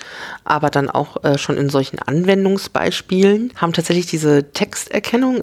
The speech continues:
aber auch das mit den Gesundheitsdaten. Das ist schon irgendwie, ähm, also mir ist schon irgendwie so klar, dass wahrscheinlich so algorithmische Entscheidungen auch im Gesundheitsbereich wichtig sind, aber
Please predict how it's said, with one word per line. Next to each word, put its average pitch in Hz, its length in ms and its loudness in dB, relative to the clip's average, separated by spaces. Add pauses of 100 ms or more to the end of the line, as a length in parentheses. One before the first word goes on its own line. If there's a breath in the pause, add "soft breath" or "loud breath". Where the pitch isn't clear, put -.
(160)
aber 175 420 2
auch 170 220 2
das 165 260 0
mit 170 80 0
den 160 80 2
Gesundheitsdaten. 147 1000 0
Das 151 180 -4
ist 220 80 -2
schon 226 320 2
irgendwie, 196 640 2
ähm, 170 480 0 (440 loud breath)
also 170 200 -2
mir 151 260 4
ist - 120 -2
schon - 100 -2
irgendwie 147 180 2
so 147 140 -2
klar, 180 500 2
dass 170 220 0
wahrscheinlich 160 260 0
so - 80 -2
algorithmische 156 640 -2
Entscheidungen 170 800 0 (240 loud breath)
auch 151 360 2
im 147 220 -2
Gesundheitsbereich 147 1000 2
wichtig 190 480 0
sind, 196 340 0 (460 loud breath)
aber 147 480 2